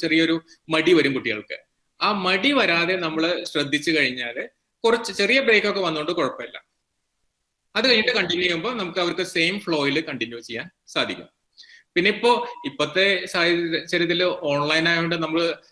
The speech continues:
ഒരു ലിമിറ്റേഷനും ഇല്ല. നമ്മളിപ്പോ വേൾഡിൽ എവിടെയാണെച്ചെങ്കിലും നമുക്ക്, ആ, ഫോളോ ചെയ്യാനും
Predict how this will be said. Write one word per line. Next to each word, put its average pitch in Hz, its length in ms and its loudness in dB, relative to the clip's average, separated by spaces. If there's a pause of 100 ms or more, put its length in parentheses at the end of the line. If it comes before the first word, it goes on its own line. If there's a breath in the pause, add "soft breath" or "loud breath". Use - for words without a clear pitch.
(120)
ഒരു 160 440 -2
ലിമിറ്റേഷനും 175 560 2
ഇല്ല. 143 200 2
നമ്മളിപ്പോ 143 340 -2
വേൾഡിൽ 156 380 2
എവിടെയാണെച്ചെങ്കിലും 180 880 2
നമുക്ക്, 185 400 0 (520 loud breath)
ആ, 160 240 4
ഫോളോ 180 340 4
ചെയ്യാനും 175 440 2